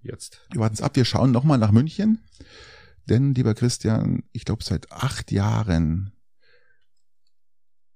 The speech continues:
Speaker 2: war im Olympiastadion keiner mehr in dieser Größe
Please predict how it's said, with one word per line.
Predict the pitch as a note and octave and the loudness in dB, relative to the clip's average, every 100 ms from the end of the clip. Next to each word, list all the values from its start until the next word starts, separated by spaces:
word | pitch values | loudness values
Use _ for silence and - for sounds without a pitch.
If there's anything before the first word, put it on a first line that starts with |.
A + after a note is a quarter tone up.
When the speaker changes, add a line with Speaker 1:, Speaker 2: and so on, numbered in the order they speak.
| _ | _
Speaker 2:
war | F#2 A2+ - | -4 -4 -4
im | - G2 | -4 0
Olympiastadion | G2 C3+ G#2 G#2 - G2 G2+ G2 G2 - _ | 0 0 -2 -4 -4 -2 -2 -2 -2 -8 _
keiner | - G#2+ B2 G#2 | -4 0 2 4
mehr | G2+ G2+ G#2 - _ _ _ _ _ _ | 2 2 -2 -6 _ _ _ _ _ _
in | - | -2
dieser | F#2+ A#2 G#2+ | 0 2 0
Größe | - G#2 G2 G2 F#2+ | 2 2 2 2 0